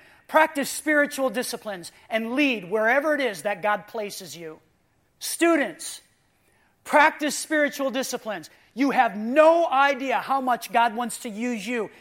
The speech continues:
in your schools and in the places where you travel to be an incredibly bright light.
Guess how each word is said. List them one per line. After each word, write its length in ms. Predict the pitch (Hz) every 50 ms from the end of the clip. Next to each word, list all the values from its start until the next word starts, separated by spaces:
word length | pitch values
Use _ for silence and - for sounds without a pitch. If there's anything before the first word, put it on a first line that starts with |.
| - - _
in 200 | - 220 240 247
your 260 | 240 262 269 269 269
schools 540 | 262 - - 339 311 285 247 202 160 147 - - _ - -
and 80 | - 220
in 60 | 233 220
the 60 | 220
places 540 | 220 - 277 285 302 311 294 - 320 269 233
where 160 | 254 269 269
you 200 | 254 233 277 -
travel 480 | - - - 262 233 220 208 190 185
to 140 | 180 - 240
be 260 | 202 190 240 247 254
an 120 | - 220 220
incredibly 680 | 214 214 - - - - 302 277 262 233 185 190 202 196
bright 500 | 170 143 151 196 214 214 202 202 - 202
light. 320 | 202 202 190 175 170 165